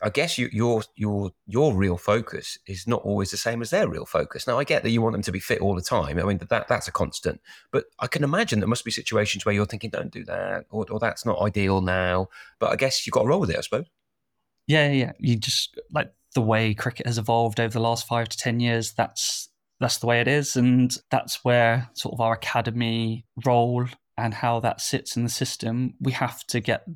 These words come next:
Speaker 2: the foundations in place as best as possible so that when they do come onto the staff, they're challenging the senior pros from a physical point of view as well as a cricket point of view. But also, if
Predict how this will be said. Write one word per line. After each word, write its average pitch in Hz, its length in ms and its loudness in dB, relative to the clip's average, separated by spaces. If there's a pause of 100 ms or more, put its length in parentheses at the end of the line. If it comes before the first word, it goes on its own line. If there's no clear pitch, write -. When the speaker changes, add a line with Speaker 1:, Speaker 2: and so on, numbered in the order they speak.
(140)
Speaker 2:
the 123 60 -4
foundations 120 720 0
in 107 100 0
place 120 340 -4
as 113 100 -4
best - 360 -4
as 120 80 -8
possible 127 640 -6
so - 160 -4
that 117 240 -4 (340)
when 123 220 -2
they 113 120 0
do 117 300 0
come - 180 -4
onto 117 200 -2
the 117 80 -8
staff, 120 360 -2
they're 113 140 -2
challenging 117 720 -2
the 110 80 -6
senior 120 400 -2
pros 117 460 0
from 117 180 -2
a 110 60 -2
physical 131 340 -4
point - 240 -8
of - 60 -14
view 127 160 4
as 160 120 -4
well 120 120 0
as 110 100 -6
a 131 60 -10
cricket - 320 -10
point - 200 -4
of - 60 -10
view. 147 240 -2 (380)
But - 140 -14
also, 123 600 2 (800)
if - 460 -4